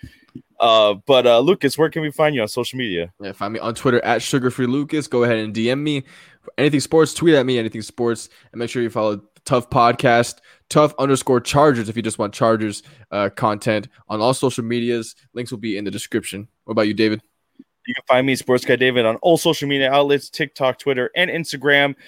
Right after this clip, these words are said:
Speaker 1: And shout out to all the new Charger fans that, uh, I got, like, sixty new Charger fans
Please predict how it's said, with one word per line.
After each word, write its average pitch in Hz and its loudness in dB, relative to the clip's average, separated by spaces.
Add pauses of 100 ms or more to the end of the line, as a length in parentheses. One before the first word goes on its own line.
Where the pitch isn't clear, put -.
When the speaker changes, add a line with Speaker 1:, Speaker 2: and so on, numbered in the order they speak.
(200)
Speaker 1:
And 131 2
shout 185 4
out 165 -4
to 180 -4
all 165 4
the 147 -6
new 147 -4
Charger 151 0
fans 143 -2
that, 120 2
uh, 117 4
I 120 0
got, 131 2
like, 104 0
sixty 139 -6
new 135 0
Charger 123 0
fans 107 -4